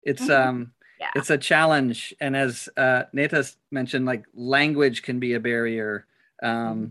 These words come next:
Speaker 1: lack of human rights, um, lack of connections and resources. And, um, I've heard it described in ways like, um, you go into the mouth of a shark, meaning this new place you're going to, only if the place you're going is even worse.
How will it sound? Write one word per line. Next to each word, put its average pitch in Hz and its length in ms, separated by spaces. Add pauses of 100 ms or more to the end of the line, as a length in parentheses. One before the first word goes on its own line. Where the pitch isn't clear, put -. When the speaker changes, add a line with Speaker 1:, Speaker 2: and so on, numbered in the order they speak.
(760)
Speaker 1:
lack 143 380
of 127 140
human 143 360
rights, 143 640
um, 123 600 (260)
lack 127 280
of 123 180
connections 147 640
and 127 100
resources. 131 760
And, 127 280 (420)
um, 127 440
I've 135 140
heard 226 200
it - 160
described 143 540
in 127 120
ways 127 280
like, 120 260 (460)
um, 120 460 (360)
you 139 180
go 160 260
into 160 260
the 143 80
mouth 143 240
of 139 80
a 127 60 (100)
shark, 135 440
meaning 127 300
this 120 240
new 131 140
place 131 280
you're 117 80
going 135 320
to, 120 300 (380)
only 156 340
if 139 120
the 135 80
place 135 280
you're 131 80
going 127 380
is 117 180
even 117 220
worse. 110 420